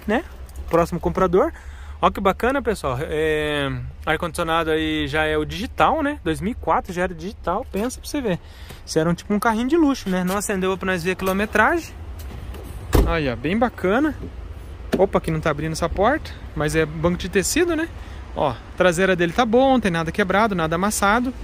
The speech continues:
Limpador e desembaçador traseiro. Ah, é um ponto seis, né, pessoal? Um ponto seis. Bem legal esse bolinho, ó.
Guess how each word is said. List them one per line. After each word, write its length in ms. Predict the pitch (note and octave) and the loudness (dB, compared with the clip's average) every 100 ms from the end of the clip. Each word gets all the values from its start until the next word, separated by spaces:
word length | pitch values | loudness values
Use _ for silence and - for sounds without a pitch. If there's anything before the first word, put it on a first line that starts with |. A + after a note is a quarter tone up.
| - - - - | -12 -12 -12 -2
Limpador 580 | E3+ E3+ D3+ E3 E3 D#3+ F3 - - - | 0 2 4 4 4 0 -6 -14 -14 0
e 160 | F#3+ A3+ | 2 2
desembaçador 920 | E3 F3+ D#3+ D#3+ D3+ - D3+ D3 C#3 | 4 4 4 2 0 0 2 2 2
traseiro. 580 | G3+ A3 F3+ A#3+ C#4 - - | 2 6 8 8 6 -2 0
Ah, 180 | A3 F#3+ | 2 2
é 60 | |
um 40 | C#3 | 0
ponto 240 | F#3 G#3+ | -2 2
seis, 240 | - B3+ D4+ | 4 4 4
né, 120 | D#4 | 0
pessoal? 400 | F3+ - C#3+ A2+ - - | -2 -2 -2 -2 -8 -8
Um 20 | |
ponto 180 | - D#3 | -4 -2
seis. 400 | - G3 C4 - - - - - - - - - - - - - - | 0 0 0 -8 -10 -12 -12 -12 -14 -14 -14 -14 -14 -14 -14 -12 -2
Bem 160 | B2+ | 2
legal 240 | D3+ G3 G3+ | 4 4 4
esse 140 | - | 2
bolinho, 420 | A#3+ D4 D#4+ D4 | 4 4 4 2
ó. 240 | D#3+ - | 0 -4